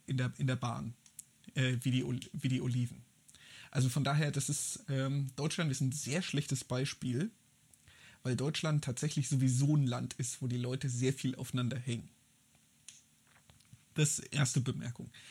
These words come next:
Zweite Bemerkung ist, ähm, dass es, dass es, glaub ich, zwei total gegenläufige Tendenzen gibt. Das eine ist so eine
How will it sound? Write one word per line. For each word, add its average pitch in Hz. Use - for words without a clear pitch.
Zweite 160
Bemerkung 127
ist, 143
ähm, 131
dass 127
es, 127
dass 127
es, 123
glaub 143
ich, 156
zwei 127
total 139
gegenläufige 131
Tendenzen 123
gibt. -
Das -
eine 156
ist -
so 147
eine 123